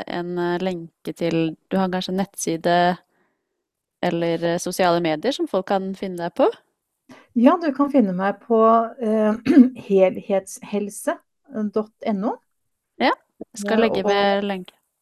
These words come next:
Speaker 1: Mm.
Speaker 2: Ja, kan du gjøre, og du kan også eventuelt helsetest dot N O, der, eh, der står jeg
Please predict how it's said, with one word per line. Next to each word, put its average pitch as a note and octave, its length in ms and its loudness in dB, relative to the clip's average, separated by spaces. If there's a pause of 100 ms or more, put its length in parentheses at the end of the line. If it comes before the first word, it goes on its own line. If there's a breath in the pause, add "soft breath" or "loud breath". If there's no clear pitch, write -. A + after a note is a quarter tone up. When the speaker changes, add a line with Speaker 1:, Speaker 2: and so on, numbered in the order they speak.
Speaker 1:
Mm. A3 200 -8
Speaker 2:
Ja, C4 240 2
kan C4 140 4
du C4 80 6
gjøre, A#3+ 200 4
og C4 60 0
du B3+ 80 -10
kan A#3+ 160 0
også A3 240 -2
eventuelt G#3+ 320 -6
helsetest G#3+ 1120 -6
dot G#3+ 240 -6
N G3+ 240 -6
O, B3 120 -2
der, G3 320 -4
eh, G3+ 280 -4
der G3 220 -8
står F#3+ 240 -6
jeg F3 100 -10